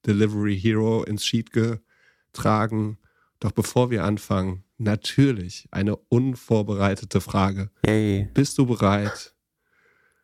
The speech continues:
Speaker 2: Gib's mir.
Speaker 1: etwas zu beantworten, an das du dich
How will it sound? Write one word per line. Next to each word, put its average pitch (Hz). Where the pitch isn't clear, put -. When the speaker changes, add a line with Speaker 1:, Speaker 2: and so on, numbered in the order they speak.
Speaker 2:
Gib's -
mir. 85
Speaker 1:
etwas 107
zu 113
beantworten, 110
an 104
das 104
du 104
dich 104